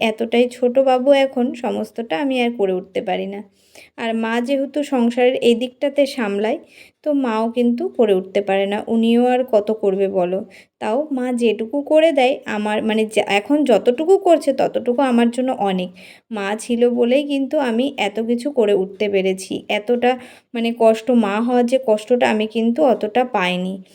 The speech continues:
কারণ মা কাছে ছিল বলে। আর মা ছাড়া মা হয়ে ওঠা কঠিন, খুবই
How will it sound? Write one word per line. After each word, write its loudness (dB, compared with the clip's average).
কারণ -6
মা -6
কাছে -4
ছিল -4
বলে। 4
আর 2
মা -4
ছাড়া 0
মা 0
হয়ে 4
ওঠা 2
কঠিন, -4
খুবই -2